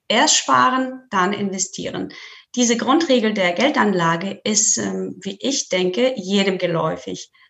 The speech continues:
Aber wie spare ich richtig? Diese Frage gilt es heute zu klären. Und ich würde vermuten, um in das Thema einzusteigen, gilt es als allererstes, einen Kassensturz zu machen.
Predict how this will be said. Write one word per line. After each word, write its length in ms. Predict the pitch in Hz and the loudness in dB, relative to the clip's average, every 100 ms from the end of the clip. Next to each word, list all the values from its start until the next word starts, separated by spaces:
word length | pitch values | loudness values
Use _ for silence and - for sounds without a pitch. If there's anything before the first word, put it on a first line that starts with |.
| _ - | _ -6
Aber 280 | 190 208 | 0 2
wie 160 | 208 294 | 2 2
spare 360 | - 226 226 240 | 2 2 2 2
ich 200 | 233 254 | 0 2
richtig? 540 | 254 - - - - _ _ _ _ _ _ - | 0 0 -8 -8 -14 _ _ _ _ _ _ -2
Diese 220 | 226 247 | 0 0
Frage 460 | - 196 220 254 | 2 4 4 2
gilt 220 | 233 202 208 | 0 -2 -2
es 120 | 190 | 0
heute 240 | 180 180 | 0 -2
zu 160 | 180 180 | -4 -6
klären. 460 | - - - 180 - - | -8 -6 -6 -8 -14 -6
Und 360 | 185 180 180 | -2 -2 -2
ich 260 | - - - | -6 -6 -2
würde 220 | 277 330 | 0 0
vermuten, 640 | 202 196 190 220 269 262 | 0 -2 -2 -4 -2 -2
um 400 | 254 - 202 202 | -2 -4 -2 -2
in 100 | 202 | -2
das 160 | 196 202 | -2 0
Thema 220 | 220 208 | 2 2
einzusteigen, 840 | 226 302 277 - 196 190 220 220 | 2 0 0 0 2 2 2 0
gilt 260 | 208 220 233 | 0 -2 0
es 200 | 254 - | -2 0
als 400 | 196 190 - - | -4 -4 -8 -2
allererstes, 640 | 262 302 - 180 208 269 254 | 0 0 2 2 2 0 0
einen 280 | 214 214 214 | 0 -2 -2
Kassensturz 800 | 240 - 233 - - - - - | -2 -2 0 -2 -4 -6 -6 -4
zu 120 | 95 | -4
machen. 400 | 85 - - | -4 -6 -12